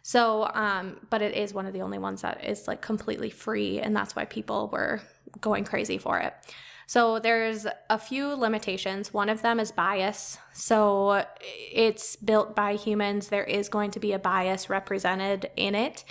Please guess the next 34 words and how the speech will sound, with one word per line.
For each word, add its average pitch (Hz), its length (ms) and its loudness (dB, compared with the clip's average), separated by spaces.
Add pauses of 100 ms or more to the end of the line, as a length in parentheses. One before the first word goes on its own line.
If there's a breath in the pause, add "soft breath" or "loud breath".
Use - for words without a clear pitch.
(300 loud breath)
So 202 420 4
because 208 380 -2
of 190 120 -6
that, 202 340 2
like, 190 260 -2 (300)
your 214 300 -2
answers 202 320 -2
could 208 160 -4
be 196 120 -4
skewed. 302 420 0
It 196 120 4
might 180 180 0
not 190 240 0
take - 280 -6
into 202 600 -4
account 196 500 0
all 196 180 4
of 196 120 -4
the 185 120 -2
other 190 200 0
things 202 360 -4
happening 233 480 -2
in 202 120 -2
the 180 100 -4
world. 269 560 -2 (440 loud breath)
Um, 202 640 2 (120)
like, 185 240 -2
culturally, 277 720 2
if - 180 0
there's 208 200 2
any, 202 220 0
like, 190 240 -4
issues 247 500 0
there, 247 380 2